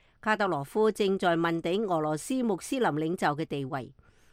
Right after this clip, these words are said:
卡德羅夫冇幾耐之前曾經喺社交媒體上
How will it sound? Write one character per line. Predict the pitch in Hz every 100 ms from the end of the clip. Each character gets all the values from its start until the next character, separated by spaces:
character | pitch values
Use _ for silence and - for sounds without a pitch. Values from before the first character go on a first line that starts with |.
| _
卡 | - 285
德 | 294
羅 | 190 151
夫 | - 285
冇 | 226
幾 | 208 254
耐 | 202
之 | 175 254
前 | - 160 143 143
曾 | - 170 165
經 | 277
喺 | 277 220 240
社 | - 202
交 | 277 262
媒 | 185
體 | 156 294
上 | - 170 151